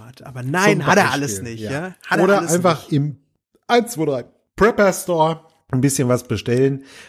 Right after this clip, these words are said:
Speaker 2: Hat er auch nicht gemacht, ne? Hat sich komplett auf seinen Replikator verlassen, der Diego. Sagt auch, „Ich muss sehen, was ich hier mitnehme. Ich hab da nicht Platz für <laughs> sowas.“ Punkt eins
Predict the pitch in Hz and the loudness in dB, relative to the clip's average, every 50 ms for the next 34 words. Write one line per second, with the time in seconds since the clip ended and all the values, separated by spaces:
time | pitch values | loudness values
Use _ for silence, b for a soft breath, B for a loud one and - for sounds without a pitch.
0 | B - 113 107 - 123 95 90 104 139 160 160 160 156 151 151 - 139 123 123 | B -12 -10 -6 -4 -6 -4 0 2 4 4 4 4 0 -2 -2 -4 -2 -2 -2
1 | 127 123 - - 117 113 113 117 - - 117 - - - - 127 113 - 135 156 | -2 -2 -4 -6 -4 -4 -4 -4 -6 -10 -14 -16 -18 -10 -8 -8 -6 -4 -4 -4
2 | 180 - 139 127 - - 139 127 123 131 - - 123 110 - 113 113 131 147 - | -4 -4 -8 -8 -6 -4 -4 -4 -4 -6 -8 -8 -10 -10 -6 -4 -4 -4 -4 -4
3 | 165 165 160 B B B B B B _ - - 143 131 139 151 147 - 170 160 | -4 -4 -4 B B B B B B _ -6 -4 0 0 0 0 0 -2 -2 0
4 | 151 143 135 123 135 135 156 156 156 156 170 165 - _ _ _ - 113 117 135 | 0 0 0 2 2 2 4 4 4 2 2 2 -2 _ _ _ -8 0 0 0
5 | 135 - - - 170 151 - - 151 151 131 - 147 160 196 226 226 - 214 240 | 0 0 -2 -4 -4 -4 -6 -4 -4 -4 -2 0 0 2 2 2 2 0 -2 -2
6 | 269 285 254 170 135 135 120 120 107 - 117 117 107 101 110 107 - 110 110 107 | 0 0 2 2 2 0 0 -2 -6 -4 -2 -2 0 0 -2 -4 -2 -2 0 0
7 | 107 95 92 90 78 b b b b b b b b b _ 107 98 147 151 - | 0 0 -2 -6 -8 b b b b b b b b b _ -4 -2 -2 0 0
8 | 208 170 139 131 98 - - 117 107 92 - - - - 101 90 - - 131 139 | 0 2 2 0 -2 -4 -4 -4 -4 -4 -6 -8 -6 -6 -6 -6 -4 -2 -2 -2
9 | 135 135 151 160 160 - - B B B B B B B B B _ _ - 190 | 0 0 0 -2 -2 -4 -10 B B B B B B B B B _ _ 0 0
10 | 220 208 - - 170 196 214 254 269 311 311 - - - - - - _ _ | 0 0 -2 0 2 4 4 4 4 2 0 -4 -6 -8 -8 -10 -14 _ _